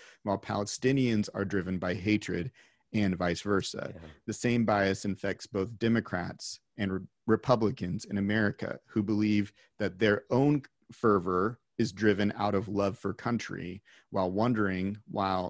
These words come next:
Speaker 1: the other party hates them."
Speaker 2: Yeah.
Speaker 1: And,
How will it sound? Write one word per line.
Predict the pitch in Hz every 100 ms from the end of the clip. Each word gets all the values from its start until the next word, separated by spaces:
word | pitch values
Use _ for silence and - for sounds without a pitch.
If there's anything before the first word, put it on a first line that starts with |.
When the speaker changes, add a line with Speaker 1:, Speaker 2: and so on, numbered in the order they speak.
| -
Speaker 1:
the | 101 -
other | 113 110 101
party | - 87 85 90 95 -
hates | 95 80 -
them." | - 104
Speaker 2:
Yeah. | 85 78 76 73 _ _ _ _ _ _ _ _ _ _ _ _
Speaker 1:
And, | 120 127